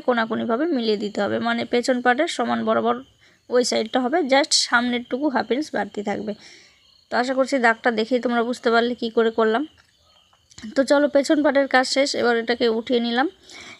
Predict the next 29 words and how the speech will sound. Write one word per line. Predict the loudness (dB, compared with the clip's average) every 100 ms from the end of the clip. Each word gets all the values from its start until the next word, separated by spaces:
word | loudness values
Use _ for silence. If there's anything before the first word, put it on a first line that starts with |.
| -2
এবারে | 4 4 4
দেখো | 2 2
সামনের | 2 4 4 2 4
গলার | 4 4 4
মাপ | 0 0 -4
করব। | 0 -2 -4 _ _ _ _ -20 _
তো | -6 -2
সামনের | 0 0 2
গলার | 2 4 2
মাপ | -2 -2
আমি | -4 -6 -14 -20 -20 _ -12
সিক্স | -12 -6 -4
ইঞ্চে | -2 0 2
করে | 0 0
নিলাম, | -2 -2 -6 -20 -20 -20 -20 -20 -20 _ _ _ _ _ _ _ -20 -6 0
এটাকেও | 2 4 4
এবারে | 6 4 4
বক্স | 4 2 -4
করে | -4 -2
নেব। | -4 -8 -10 _ _ _ _ _ _ _ _ _ _ -20 -20 -20 -20 _ _ 0
তো | 4
দেখো | 4 4 4
দাগগুলোকে | 4 4 2 2 4
এবার | 4 4 4
বক্স | 2 0 -2
করে | 0 0
নেব, | 0 -2 -4 _ _ _ _
আর | -4 0 2
বক্স | 0